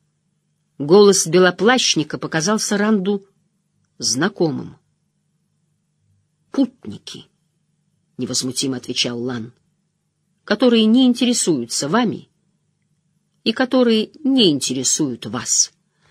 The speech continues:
Детей света интересуют все». Лан едва заметно покачал головой. «Вы и в самом деле хотите еще неприятностей от губернатора?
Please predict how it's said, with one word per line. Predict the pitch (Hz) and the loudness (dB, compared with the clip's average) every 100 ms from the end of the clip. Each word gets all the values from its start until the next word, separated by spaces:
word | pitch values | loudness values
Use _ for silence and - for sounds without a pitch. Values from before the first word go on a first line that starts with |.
| _ - _ - | _ -20 _ -12
Детей | 143 180 196 202 220 | 0 2 4 4 4
света | - 196 185 - 220 247 - | 4 4 4 4 0 0 0
интересуют | 165 147 147 131 - - 131 160 175 - | -2 -2 -4 -6 -6 -8 -8 -8 -10 -18
все». | - - 247 - _ _ _ _ _ _ _ _ _ _ _ - | -10 -6 -6 -8 _ _ _ _ _ _ _ _ _ _ _ -4
Лан | 165 175 | 0 2
едва | 175 165 170 | 0 -2 -4
заметно | 165 165 160 160 | -4 -4 -4 -8
покачал | 160 160 160 - 143 | -8 -8 -6 -6 -6
головой. | 139 147 147 107 80 _ _ _ _ _ _ _ _ _ _ _ _ _ _ - | -6 -6 -6 -10 -14 _ _ _ _ _ _ _ _ _ _ _ _ _ _ -6
«Вы | 143 185 208 | 2 2 2
и | - 185 190 | -4 -6 -6
в | 180 | -6
самом | - 285 349 175 151 | -4 0 2 2 2
деле | 143 139 | 2 0
хотите | 127 139 - 139 143 | -2 -6 -8 -8 -8
еще | 131 151 160 - - 143 | -4 -4 -4 -4 -4 -2
неприятностей | 120 123 135 127 139 135 165 170 - - 202 - | -2 -6 -6 -4 -6 -6 -4 -4 -6 -6 -6 -8
от | - 143 | -12 -10
губернатора? | 135 151 190 220 208 - - - | -8 -4 -4 -2 -4 -4 -14 -18